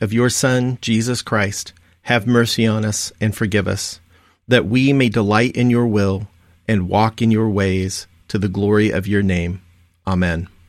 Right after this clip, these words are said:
Almighty God, have mercy on us. Forgive us all our sins through our Lord Jesus Christ.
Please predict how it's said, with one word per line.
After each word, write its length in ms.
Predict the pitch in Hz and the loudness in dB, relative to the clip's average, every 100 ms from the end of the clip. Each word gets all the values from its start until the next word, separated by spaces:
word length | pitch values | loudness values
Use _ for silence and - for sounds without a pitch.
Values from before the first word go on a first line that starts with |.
| _ _ _ _ _ _ _ - | _ _ _ _ _ _ _ 0
Almighty 380 | 139 156 160 143 | 2 4 2 2
God, 320 | 127 131 127 | 2 2 0
have 160 | 113 | 0
mercy 400 | 107 113 113 - | 0 0 0 -2
on 160 | 98 95 | -4 -4
us. 320 | 85 - - _ | -6 -10 -12 _
Forgive 440 | - - 101 135 | -10 -6 0 0
us 140 | 139 - | 0 -2
all 200 | 123 120 | -2 0
our 160 | 110 | -2
sins 560 | 104 - 120 123 123 - | -4 -4 -4 -4 -6 -10
through 200 | - 117 | -4 -2
our 100 | 104 | 0
Lord 300 | 101 117 107 | 0 -2 -2
Jesus 340 | 113 104 104 | -4 -4 -6
Christ. 540 | - 107 98 90 - | -6 -4 -4 -4 -12